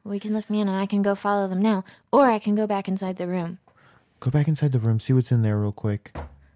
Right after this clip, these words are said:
Speaker 2: I'll call you if we need to vamoose.
Speaker 1: Okay.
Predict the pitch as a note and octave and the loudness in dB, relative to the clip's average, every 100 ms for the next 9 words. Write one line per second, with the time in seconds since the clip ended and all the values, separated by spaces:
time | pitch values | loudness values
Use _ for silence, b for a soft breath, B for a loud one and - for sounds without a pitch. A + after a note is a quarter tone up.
0 | _ - A#2+ - B2 A2+ A2 A#2 A2 G#2+ | _ 0 2 4 4 4 0 0 0 0
1 | A2 G2+ G2+ G#2+ A2+ G2+ - - - _ | -2 -2 2 4 4 4 0 -12 -16 _
2 | _ _ _ _ _ _ _ G3+ F#3+ F#3 | _ _ _ _ _ _ _ -8 -6 -8
3 | F#3 | -10